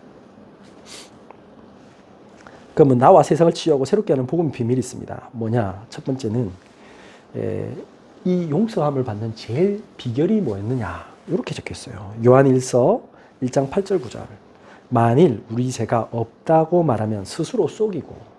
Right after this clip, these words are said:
또 진리가 우리 속에 있지 아니할 것이요." 일 장 구 절. "만일 우리가 우리 죄를 자백하면 그는 미쁘시고 의로우사 우리 죄를 사하시며 우리를 모든 불의에서 깨끗하게 하실 것이요." 고백하는 거예요.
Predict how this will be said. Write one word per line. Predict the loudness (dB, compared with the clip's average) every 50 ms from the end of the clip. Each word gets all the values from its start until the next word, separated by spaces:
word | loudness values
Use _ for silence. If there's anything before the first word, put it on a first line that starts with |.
| -20 _ -20 -20 -20 -20 -20 -20 -20 -12 2
또 | 4 6 6 6
진리가 | 6 4 2 4 4 4 2 2 0 0 0
우리 | 0 0 0
속에 | 0 0 0 0 0
있지 | 0 -2 -6 -8 -8 -6 -4 -4 -4
아니할 | -2 -2 -2 -2 0 2 2 2 2 2
것이요." | -2 -6 -8 -8 -12 -14 -16 -16 -18 -18 -20 -20 -20 -20 _ _ -20 _ -20 -20 -20 -20 -20 -20 _ -20 -14 -6 -4
일 | -4 2
장 | 2 2 2 2
구 | 0 -4 -2
절. | 2 4 4 4 2 -2 -10 -20 -20 -14 _
"만일 | 2 4 4 6 6 4
우리가 | 4 4 2 4 4 4 2 2 -2 -6
우리 | -4 -2 -2 0
죄를 | 2 2 2 4 2
자백하면 | 2 -2 -2 -2 -2 -2 -2 -6 -8 -8 -8 -12 -16 -20 -20 -20 -20 -16 _
그는 | 2 4 4 4 4 2
미쁘시고 | 0 -2 -2 -2 -2 -2 0 2 2 4 4 4
의로우사 | 4 4 2 2 2 0 -2 -2 -2
우리 | -4 -4 -4 -2
죄를 | -4 -4 -4 -6 -8
사하시며 | -8 -8 -10 -10 -10 -8 -4 -4 -4 -4 -4 -8 -14 -20 -20 -20 -4 -2
우리를 | 0 0 0 -2 0
모든 | 4 6 8 8 8 6 4 2 0 -2 -4
불의에서 | -4 -2 0 2 2 2 0 -4 -6 -6 -8
깨끗하게 | -10 -10 -8 -8 -10 -10 -8 -6 -4 -2
하실 | -2 -2 -4 -4 -8 -10
것이요." | -10 -12 -12 -14 -14 -16 -18 -20 -20 -20 -20 -20 -20 -20 -20 -20 -20 -20 -20 -20 -20 -20 -20 -20 -20 -20 -20 -20 -20 -20 -20 -20 -20 -20 -20 -20 -20 -20 -20 -20 -20 -20 -20 -20 -20 -20 -20 -20 -20 -20 -20 -20 -20 -20 -20 -20 -18 -10
고백하는 | -4 -2 -2 -2 -2 -2 -4 -2 -2
거예요. | -4 -6 -8 -8 -12